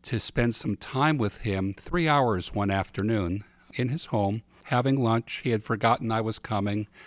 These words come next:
Iola pulled some food out of the, uh, refrigerator, and we sat and had a great conversation. But how, how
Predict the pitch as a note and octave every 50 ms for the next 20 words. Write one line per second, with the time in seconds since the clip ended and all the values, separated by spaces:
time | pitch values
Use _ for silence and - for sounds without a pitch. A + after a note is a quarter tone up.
0 | - - _ - A2 A2 A2+ A#2+ B2 B2 B2 - - - - A#2 A#2 A#2+ - -
1 | - A#2+ A2 - - - A#2+ A#2 A2 G#2+ G#2+ G#2+ A2 G2+ G#2+ G#2+ G2+ A2+ A#2 -
2 | - A3 - G#2+ G#2+ G#2+ G#2 - A2+ G#2+ - A#2 G#2 - - G2 F#2 F#2 G2 G#2+
3 | A2 A2 G#2 G2+ G#2 - - G2 G2 G2+ - G2+ G#2 G#2 A2+ A2+ G#2+ G2+ G2+ -
4 | _ _ _ - - B2+ C3+ C3 - - A2+ F#2+ F2+ F#2+ - - - F#2+ - -
5 | - C3 - _ _ _ _ - C3+ B2+ A#2+ - - - B2+ D3 D#3 C#3 D#3+ A#3+
6 | D4+ - - - - C#3+